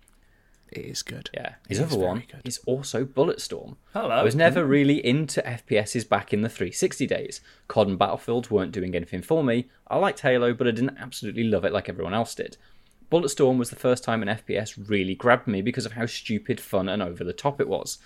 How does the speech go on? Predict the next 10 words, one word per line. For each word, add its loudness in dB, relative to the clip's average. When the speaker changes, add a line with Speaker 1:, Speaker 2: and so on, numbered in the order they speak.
Speaker 2:
Actively 4
being 6
rewarded 4
for 0
experimenting 2
with -2
the 0
weapons 0
and -4
kills, 2